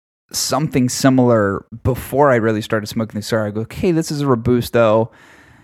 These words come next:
It is more expensive than the original Mi Querda, um, which I think typically comes in around, like, the nine dollar price point. So this is elevated in pricing. I'm talking about for the same Vitola, of course. Um, so the pricing elevation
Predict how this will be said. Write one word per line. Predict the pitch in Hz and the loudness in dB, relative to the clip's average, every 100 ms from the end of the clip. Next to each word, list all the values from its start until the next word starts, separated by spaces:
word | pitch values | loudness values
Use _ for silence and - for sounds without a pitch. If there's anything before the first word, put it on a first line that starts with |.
| _ _ _ | _ _ _
It | 139 139 - | 0 0 2
is | 147 160 131 | 4 4 2
more | 135 131 135 | 2 2 2
expensive | 131 - 127 - 131 131 123 - 123 | 0 -2 -2 2 4 4 0 -10 -8
than | 120 120 117 113 | -2 0 -2 -2
the | 117 107 | -2 -2
original | 98 107 113 120 | -2 -4 -2 -2
Mi | 107 | -2
Querda, | - 107 107 123 139 - - - | -4 -2 2 2 0 -8 -20 -4
um, | 110 101 98 110 | -2 -2 -2 -2
which | 120 113 | -2 -2
I | |
think | - 131 156 - - | 0 -2 -2 -8 -6
typically | 131 120 135 143 | -4 -4 -2 -2
comes | - 139 131 | 0 -2 0
in | 139 | 2
around, | 127 117 117 117 | 2 2 2 0
like, | 110 107 | -2 -2
the | 104 | -4
nine | 98 98 113 | -2 -2 0
dollar | 120 135 | 2 2
price | 135 139 139 | 2 -4 -4
point. | - 143 151 131 - | -2 -2 -2 -4 -4
So | 127 117 | -2 0
this | 123 127 | -2 -2
is | 127 - | -4 -4
elevated | 110 117 117 113 113 | -2 0 0 0 -2
in | |
pricing. | - 117 123 113 | -2 -2 0 -2
I'm | 113 | -2
talking | - 117 113 | -2 -4 -2
about | 110 104 | -2 -2
for | - 98 | -4 -10
the | |
same | 101 110 104 | -6 -6 -6
Vitola, | 98 101 101 | -6 -2 -2
of | 107 | -4
course. | - 123 143 - - - - - _ _ _ - | -2 -2 -2 -10 -20 -20 -20 -20 _ _ _ 0
Um, | 120 123 | 0 0
so | 120 143 | 2 4
the | 135 131 | 4 2
pricing | - 143 156 156 151 143 | 0 2 2 0 -2 -2
elevation | - 139 123 123 127 135 131 | 2 2 2 0 0 0 0